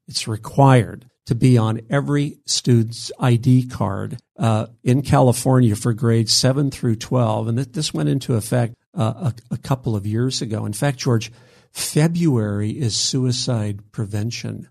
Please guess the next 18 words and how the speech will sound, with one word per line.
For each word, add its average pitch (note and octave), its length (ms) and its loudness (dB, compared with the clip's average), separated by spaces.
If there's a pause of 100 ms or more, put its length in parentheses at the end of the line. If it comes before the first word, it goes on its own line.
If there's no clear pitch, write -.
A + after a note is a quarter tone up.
(140)
Month. F#2+ 400 -12
I C#3+ 80 -2
mean, E3+ 220 -2
that C4+ 320 2
message D#3 580 2
alone, A2+ 600 0
you B2+ 200 -6
know, A#2 140 -2
giving E3+ 400 0
kids D3+ 340 0
a A#2+ 140 0
card B2+ 640 0
that A2+ 120 -4
they A#2 120 -2
have B2 320 -4
to A#2 80 -8
carry C3 480 -4
around, G#2+ 640 -6